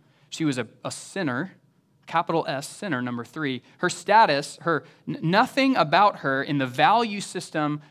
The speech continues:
that people would have thought mattered said she was right.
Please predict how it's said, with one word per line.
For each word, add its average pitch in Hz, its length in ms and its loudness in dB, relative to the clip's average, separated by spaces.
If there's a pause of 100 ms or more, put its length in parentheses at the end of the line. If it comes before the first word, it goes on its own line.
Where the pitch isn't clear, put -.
that - 380 -2
people 165 280 -4
would 147 120 0
have 127 100 -6
thought 185 400 2
mattered 131 500 -4 (220)
said 139 320 -4
she - 160 -8
was 120 280 -8
right. - 300 -16